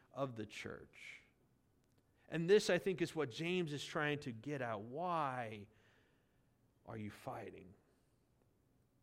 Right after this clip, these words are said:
When we look at our world today, we can see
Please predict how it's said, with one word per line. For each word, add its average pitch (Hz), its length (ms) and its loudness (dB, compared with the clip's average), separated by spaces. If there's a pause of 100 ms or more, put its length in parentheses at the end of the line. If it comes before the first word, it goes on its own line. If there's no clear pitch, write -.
(1080)
When 120 100 0
we 139 80 4
look 160 240 2
at 147 140 6
our 110 320 6 (340)
world 143 320 2
today, 113 320 0
we 110 140 -2
can 117 160 -8
see 120 600 -2